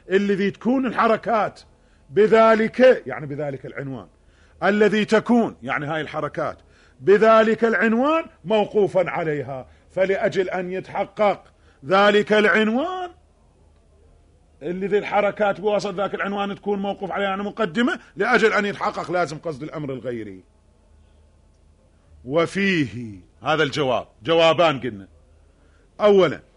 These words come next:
قلنا هذا أقصى ما يقتضي لزوم قصد الأمر الغيري ولو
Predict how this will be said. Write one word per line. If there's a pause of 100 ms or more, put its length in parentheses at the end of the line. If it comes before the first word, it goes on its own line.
(1080)
قلنا
هذا
أقصى
ما
يقتضي
لزوم
قصد
الأمر
الغيري
ولو